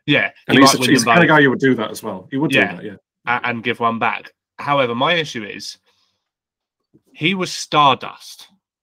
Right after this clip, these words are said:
Speaker 1: W W E had no intention of putting the belt on that man until he went away and did other stuff.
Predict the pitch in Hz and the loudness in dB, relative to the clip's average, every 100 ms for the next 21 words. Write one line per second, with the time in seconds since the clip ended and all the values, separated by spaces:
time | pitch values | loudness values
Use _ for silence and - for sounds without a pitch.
0 | _ _ _ _ _ _ _ _ - 165 | _ _ _ _ _ _ _ _ -4 -2
1 | 208 185 170 175 135 117 127 123 123 135 | -2 -2 -2 -2 -2 -4 -8 -10 -10 -4
2 | 143 165 170 170 156 143 - 147 135 - | 0 0 -4 -8 -8 -8 -6 -8 -8 -12
3 | - 98 98 - 110 - 139 135 131 113 | -16 -18 -18 -20 -20 -12 -10 -8 -6 -4
4 | 113 107 - 139 135 120 117 113 110 104 | -6 -6 -8 -2 0 0 -4 -4 -8 -10
5 | 104 110 _ _ _ _ 120 113 - 147 | -12 -20 _ _ _ _ -6 -6 -4 -2
6 | 139 131 131 127 117 110 98 104 - _ | -2 -2 -2 -2 -2 -4 -6 -14 -18 _
7 | _ 113 107 131 120 113 - - 107 98 | _ -16 -6 -4 -2 -2 -6 -16 -12 -12
8 | - | -14